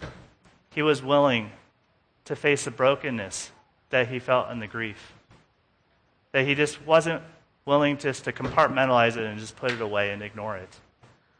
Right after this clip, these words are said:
But he was willing to face it through this hymn. And then not by his own strength,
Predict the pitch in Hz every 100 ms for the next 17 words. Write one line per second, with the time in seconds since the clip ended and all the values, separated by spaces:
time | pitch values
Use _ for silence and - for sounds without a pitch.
0 | _ _ _ _ _ _ _ _ _ _
1 | _ _ _ 131 139 135 139 135 127 117
2 | 131 123 - 92 _ _ _ _ _ _
3 | _ _ - 123 117 113 113 90 92 _
4 | _ _ _ _ _ _ _ _ _ _
5 | _ _ _ _ 196 _ _ _ - 220
6 | 214 165 _ _ _ _ _ _ 143 147
7 | 156 160 170 170 160 147 135 147 170 -
8 | 123 92 - -